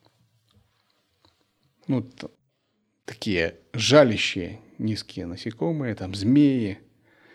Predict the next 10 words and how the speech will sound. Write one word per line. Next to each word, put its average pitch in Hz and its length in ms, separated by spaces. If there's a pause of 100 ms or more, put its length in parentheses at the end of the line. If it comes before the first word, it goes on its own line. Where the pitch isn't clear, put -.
(340)
не 127 240
могут 123 680
продвигаться 113 720
в 101 160
эволюции, 107 640
если 113 380
они 107 200
умирают 110 420
своей 104 220
смертью. - 500